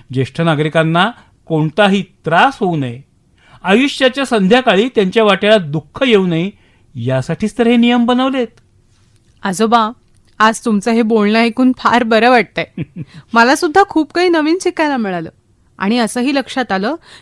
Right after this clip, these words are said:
Speaker 2: की एक उत्तम समाज घडवण्यामध्ये आम्ही तरुण मुलं सुद्धा खूप मोठं योगदान देऊ शकतो.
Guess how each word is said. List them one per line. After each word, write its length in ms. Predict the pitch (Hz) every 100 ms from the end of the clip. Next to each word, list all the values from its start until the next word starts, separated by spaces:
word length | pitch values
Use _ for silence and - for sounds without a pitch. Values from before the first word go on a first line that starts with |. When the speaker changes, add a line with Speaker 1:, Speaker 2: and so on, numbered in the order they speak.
| _
Speaker 2:
की 140 | - 302
एक 180 | 311 -
उत्तम 500 | 233 - - 339 392
समाज 420 | 339 277 277 254
घडवण्यामध्ये 840 | 240 226 226 233 226 190 202 269 -
आम्ही 300 | - 208 226
तरुण 600 | 277 _ 226 214 294 403
मुलं 200 | 311 240
सुद्धा 420 | 226 214 175 214 320 -
खूप 300 | - 277 277
मोठं 320 | 202 - 262
योगदान 420 | 277 247 247 254
देऊ 180 | 233 226
शकतो. 400 | 233 214 -